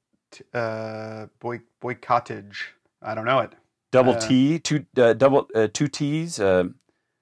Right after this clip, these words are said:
Speaker 1: Yeah.
Speaker 2: um, okay, twelve down then,
Speaker 1: Twelve down.
Speaker 2: blank, blank, uh, R blank.
Speaker 1: Sister brand of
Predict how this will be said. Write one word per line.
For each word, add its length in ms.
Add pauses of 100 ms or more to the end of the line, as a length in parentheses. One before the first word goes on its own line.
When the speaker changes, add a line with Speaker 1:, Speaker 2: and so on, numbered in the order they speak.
(120)
Speaker 1:
Yeah. 300 (580)
Speaker 2:
um, 340
okay, 220
twelve 300
down 220
then, 140
Speaker 1:
Twelve 40
down. 80
Speaker 2:
blank, 200
blank, 340
uh, 240
R 260
blank. 520 (560)
Speaker 1:
Sister 340
brand 280
of 260